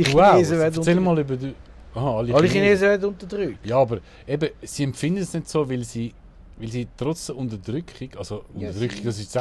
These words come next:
Speaker 1: auch so ein
Speaker 2: kein
Speaker 1: bisschen ein fra-, geframter
Speaker 2: Ja,
Speaker 1: Ausdruck.
Speaker 2: es ist
Speaker 1: Aber sie haben natürlich den Wirtschaft-, bis jetzt haben sie den wirtschaftlichen Fortschritt haben sie erlebt, oder?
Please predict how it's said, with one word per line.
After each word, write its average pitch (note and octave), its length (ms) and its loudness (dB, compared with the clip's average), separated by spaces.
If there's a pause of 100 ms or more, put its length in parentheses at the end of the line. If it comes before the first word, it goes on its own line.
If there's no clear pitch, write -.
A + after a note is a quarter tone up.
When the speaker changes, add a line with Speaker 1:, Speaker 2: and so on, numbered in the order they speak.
Speaker 1:
auch F3 60 -2
so F#3 60 2
ein - 40 0
Speaker 2:
kein C3+ 80 0
Speaker 1:
bisschen B2 280 0
ein A#2 40 -4
fra-, B2 460 -2
geframter D3 540 -6
Speaker 2:
Ja, - 100 -4
Speaker 1:
Ausdruck. C3+ 460 -2
Speaker 2:
es B2+ 100 -10
ist C#3 60 -14
Speaker 1:
Aber C#3 200 2
sie D#3 240 0
haben D#3 180 0
natürlich C#3+ 360 -4
den C3+ 200 -2
Wirtschaft-, D3 520 -4
bis C#3 120 -6
jetzt E3 200 -2
haben C3 100 -4
sie - 160 -12
den B2 60 -6
wirtschaftlichen B2+ 800 -4
Fortschritt C#3+ 580 -6
haben B2+ 180 -4
sie - 120 -6
erlebt, A2+ 420 -4
oder? A#2 260 -8